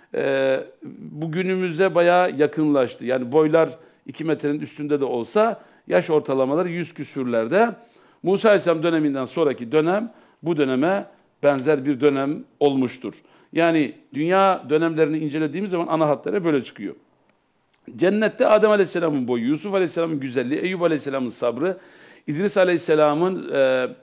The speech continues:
e, sadeliği ve Allah'a sadakati, İsa Aleyhisselam'ın zühdü, Efendimiz Aleyhisselatü Vesselam'ın ahlakı ile kişiler cennette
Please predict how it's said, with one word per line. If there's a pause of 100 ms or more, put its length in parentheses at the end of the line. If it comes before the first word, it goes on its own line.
(420)
e,
sadeliği (280)
ve
Allah'a
sadakati,
İsa
Aleyhisselam'ın
zühdü,
Efendimiz
Aleyhisselatü
Vesselam'ın (140)
ahlakı (360)
ile (480)
kişiler
cennette